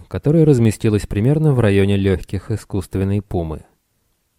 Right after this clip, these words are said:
Шкура получилась вполне убедительной, а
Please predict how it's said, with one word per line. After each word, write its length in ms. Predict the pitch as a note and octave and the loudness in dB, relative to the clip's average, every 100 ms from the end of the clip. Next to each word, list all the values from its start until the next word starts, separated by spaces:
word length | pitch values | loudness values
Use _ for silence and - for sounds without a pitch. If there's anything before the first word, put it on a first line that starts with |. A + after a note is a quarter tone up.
| _ | _
Шкура 480 | - - - A2+ C#3+ | -20 -20 -6 -2 -2
получилась 600 | - C3 A#2 - G2+ G2 | -2 -2 -2 -2 -2 -4
вполне 560 | - - A2 G2 G2 F#2+ | -6 -6 -2 -2 0 -2
убедительной, 840 | F2+ F#2+ F2 F#2+ F2 F2 F2 D#2 - | -2 -4 -4 -6 -4 -4 -4 -6 -6
а 380 | G2+ F#2 F2 | -4 -2 -2